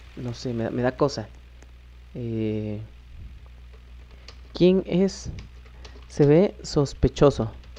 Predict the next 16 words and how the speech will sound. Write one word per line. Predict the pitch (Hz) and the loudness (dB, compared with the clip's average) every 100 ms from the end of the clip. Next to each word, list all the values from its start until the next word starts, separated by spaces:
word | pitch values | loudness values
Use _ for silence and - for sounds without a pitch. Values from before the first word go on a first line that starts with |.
| - - - - - - - | -20 -20 -20 -20 -20 -20 2
Tengo | - 226 | 8 10
que | 226 285 | 12 12
hablar | 254 185 180 196 233 - | 12 12 12 12 12 8
y | |
tengo | 170 175 185 | 8 8 10
que | 190 196 | 10 8
escribir. | 190 143 143 139 | 6 2 6 8
Bueno, | 127 135 | 8 8
hablar | - 139 165 202 | 8 10 10 10
porque | 226 226 156 - - - | 6 8 4 2 -18 4
puede | 175 196 | 10 10
ser | 190 190 | 10 8
que | 226 | 8
vean | 196 190 | 8 8
ustedes, | 185 - 175 180 175 | 6 6 8 8 4
este... | 151 - 135 120 117 113 | -2 4 6 6 4 2